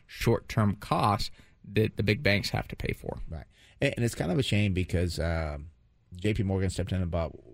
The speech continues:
Speaker 2: what
Speaker 1: First Republic.
Speaker 2: First Republic. So now they gotta pay on top of that. They, they, and again, I think it's a good deal they got. But
Speaker 1: Well,
Speaker 2: now,
Speaker 1: yeah.
Speaker 2: yeah, they're, they're trying to help out. And they got screwed the same thing in two thousand eight. I think they bought, uh, Washington Mutual.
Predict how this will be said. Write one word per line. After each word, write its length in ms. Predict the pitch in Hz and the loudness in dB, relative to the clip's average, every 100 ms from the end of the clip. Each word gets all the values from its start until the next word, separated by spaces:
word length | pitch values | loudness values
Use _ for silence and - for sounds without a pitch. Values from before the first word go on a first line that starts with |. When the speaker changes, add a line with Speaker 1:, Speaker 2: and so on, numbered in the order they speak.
| 87 | -18
Speaker 2:
what 120 | 98 | 0
Speaker 1:
First 180 | 107 101 | 2 4
Republic. 400 | 104 80 67 95 | 2 2 0 -2
Speaker 2:
First 200 | 107 - | 0 0
Republic. 400 | 92 90 78 - - - - _ _ | 0 0 -2 -4 -10 -20 -20 _ _
So 160 | - 123 | -2 0
now 180 | 147 | 2
they 100 | 160 | 2
gotta 160 | 123 113 | 2 2
pay 220 | 120 110 | 2 2
on 140 | 101 95 | 0 0
top 240 | 104 101 | -2 0
of 60 | 101 | 0
that. 160 | 104 | 0
They, 160 | 92 92 | -2 -4
they, 280 | 85 92 - | -4 -8 -8
and 80 | 104 | -4
again, 180 | 110 98 | -2 0
I 80 | 82 | 0
think 140 | 135 | 0
it's 100 | 110 | 2
a 40 | 107 | 2
good 140 | 101 | 0
deal 160 | 101 85 | 0 -2
they 100 | 73 | -6
got. 240 | 90 - - - - - - | -10 -12 -20 -20 -20 -20 2
But 100 | 208 | 8
Speaker 1:
Well, 100 | 165 | 10
Speaker 2:
now, 80 | 107 | 8
Speaker 1:
yeah. 140 | 85 - | 4 0
Speaker 2:
yeah, 140 | 98 82 | -2 0
they're, 160 | 117 | -2
they're 140 | - 113 | 0 0
trying 240 | - 131 | 2 4
to 60 | 123 | 4
help 180 | 117 | 2
out. 280 | 95 98 98 - - - - | 2 0 -2 -6 -20 -16 -2
And 120 | 110 | 2
they 100 | 156 | 2
got 180 | 220 208 | 2 -4
screwed 320 | - 156 170 | 0 0 2
the 60 | 101 | -2
same 460 | - - 160 180 | -2 -2 0 0
thing 200 | 165 156 | -2 -2
in 100 | 135 | -2
two 160 | 120 131 | 0 0
thousand 420 | 120 113 113 101 | 2 0 2 0
eight. 220 | 110 123 - | 2 0 0
I 80 | 98 | -4
think 180 | 117 117 | -2 0
they 120 | 110 | -2
bought, 460 | 95 101 107 - | 0 0 0 0
uh, 80 | 92 | 0
Washington 460 | 87 104 127 110 107 | 2 0 0 -2 0
Mutual. 520 | 131 - 82 82 | 0 0 0 0